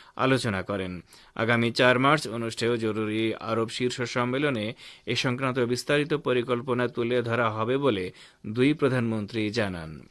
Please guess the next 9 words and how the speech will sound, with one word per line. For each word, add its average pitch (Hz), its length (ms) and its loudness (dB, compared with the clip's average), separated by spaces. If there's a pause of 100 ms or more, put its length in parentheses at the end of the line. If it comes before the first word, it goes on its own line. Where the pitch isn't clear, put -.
(500)
বৈঠকে 190 440 6
মিশরের 175 460 4
প্রধানমন্ত্রী 160 640 0
আরও 117 240 0
বলেন, 120 400 0
ফিলিস্তিনি 151 540 -2
জনগণের 139 540 2 (100)
স্বাধিকার 127 560 -2
প্রতিষ্ঠা, 127 540 2